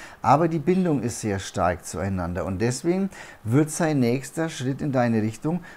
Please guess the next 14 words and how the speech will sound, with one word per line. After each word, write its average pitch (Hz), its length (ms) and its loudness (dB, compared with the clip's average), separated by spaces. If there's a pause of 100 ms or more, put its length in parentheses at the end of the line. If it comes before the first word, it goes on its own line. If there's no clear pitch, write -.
(100)
wahrscheinlich 143 320 4
relativ 127 400 4
schnell 104 480 2
kommen. 165 480 2 (320)
Das 113 160 -6
wird 135 160 2
wahrscheinlich 139 420 2
eine, 123 320 4
auf 127 120 4
eine 131 120 2
vollkommen 135 500 0
dämliche 131 640 2
Art 151 300 4
sein, 175 420 0